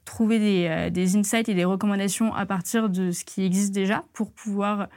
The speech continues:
euh, changer, euh, le gouvernail, euh, de sens et aller dans des directions, euh, euh, un peu différentes. Un data scientist, lui, c'est, euh, en fait, c'est la suite logique de la data analyse, c'est aller encore plus loin et pouvoir permettre de faire des prédictions, en fait, sur le futur.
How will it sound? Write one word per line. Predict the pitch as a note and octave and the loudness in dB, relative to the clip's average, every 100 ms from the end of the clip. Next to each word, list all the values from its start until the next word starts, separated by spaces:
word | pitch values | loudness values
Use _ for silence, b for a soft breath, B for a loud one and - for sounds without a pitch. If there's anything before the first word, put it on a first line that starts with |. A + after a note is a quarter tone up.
| b b b - | b b b -10
euh, | - | -8
changer, | F3+ - G#3+ G3+ G3+ G#3+ G#3+ | -6 -2 0 2 2 2 2
euh, | F#3+ E3+ D#3+ D#3+ | 0 0 -2 -2
le | E3 F3+ | 0 0
gouvernail, | F#3 G3 F#3+ F#3 G3+ F#3 | 0 -2 0 0 2 0
euh, | E3 E3 | -2 -2
de | F3 | -2
sens | F3+ - G#3+ G#3+ - | -4 -2 -4 -2 -2
et | F3+ | 0
aller | F3 | 0
dans | F#3 F3+ | -2 -2
des | F3+ | -2
directions, | F3 F#3 F3+ F3+ - G#3+ G#3 | -2 -2 -2 -4 -2 0 0
euh, | F#3 - b b b _ - | -2 -6 b b b _ -4
euh, | F3+ - | -2 -2
un | G3 | -2
peu | G3+ | 0
différentes. | G3 F#3 G3 A#3 D#4 - | -2 0 0 0 -2 -4
Un | G3+ F#3+ | 0 0
data | G3 G#3+ | 0 -2
scientist, | G#3+ A3 G#3+ - E4 - - | 0 0 0 0 -2 -2 -4
lui, | - G3 G#3 | -2 0 2
c'est, | C#4 - A3 G3+ | 0 0 0 2
euh, | F#3+ E3 | 0 0
en | F3 | -2
fait, | A#3 | -2
c'est | A#3 | -2
la | E3+ | -2
suite | E3+ - B3+ - - | -2 -2 -2 -4 -6
logique | G3+ G#3 A#3 | 0 2 2
de | G3+ | 2
la | F3 | 0
data | E3+ F3+ F#3 | -2 0 0
analyse, | F3+ F#3+ C#4 - B B B | 0 0 0 -4 B B B
c'est | - A3+ | -6 -2
aller | G3 G3+ | -2 -2
encore | G3 F#3 F3+ | -2 -4 -6
plus | - A3 | -4 0
loin | A3 A#3+ C#4 C#4 | 2 2 0 -2
et | G3+ | -4
pouvoir | F#3+ G3 G3 | -4 -2 -2
permettre | F#3 G3 G#3+ A#3 | -2 0 0 0
de | G3 | -2
faire | F#3+ G#3 | -2 0
des | F3+ | 0
prédictions, | - G3 G3 - A#3+ | 0 -2 -2 -2 -2
en | |
fait, | G#3 F#3 | -2 -6
sur | - F#3+ | -6 -4
le | F3 | -2
futur. | - - | -4 -6